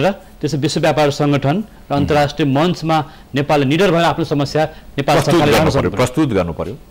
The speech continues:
Speaker 1: सक्नु पर्यो।
Speaker 2: पर्नु
Speaker 1: र
Speaker 2: पर्यो।
Speaker 1: कूटनीतिक तहबाट जुन पहल हुनु पर्थ्यो त्यति त्यो प्रभावकारी देखिएन।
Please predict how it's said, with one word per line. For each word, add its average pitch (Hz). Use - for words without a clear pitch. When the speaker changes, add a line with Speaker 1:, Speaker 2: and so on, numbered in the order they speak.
Speaker 1:
सक्नु 143
पर्यो। 135
Speaker 2:
पर्नु 170
Speaker 1:
र 82
Speaker 2:
पर्यो। 180
Speaker 1:
कूटनीतिक 208
तहबाट 170
जुन 170
पहल 160
हुनु 135
पर्थ्यो 143
त्यति 226
त्यो 202
प्रभावकारी 170
देखिएन। 123